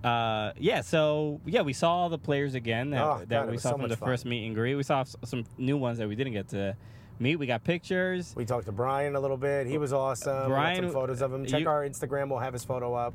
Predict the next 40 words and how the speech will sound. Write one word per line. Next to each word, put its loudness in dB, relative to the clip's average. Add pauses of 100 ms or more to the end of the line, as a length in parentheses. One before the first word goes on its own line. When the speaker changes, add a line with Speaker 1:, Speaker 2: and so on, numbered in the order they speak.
Speaker 1:
Yeah, 4
Brian, 2
uh, 2
the, -2
the, 0
Brian, 0
Brian 0
the -2
intern. -2
Speaker 2:
Brian -2
the 0
intern. -2
Speaker 1:
Who 4
Speaker 2:
Not 4
Speaker 1:
knows? 4
Speaker 2:
our 0
intern, -4
but -2 (220)
Speaker 1:
Maybe 4
he'll, 2
he -2
can 2
intern 0
for -2
us -2
as -2
well. 0
Speaker 2:
Yeah, 0
maybe. 2
I'm 0
sure 4
at 2
some 0
point -2
he 0
wants 2
to -2
get 0
paid 0
for 4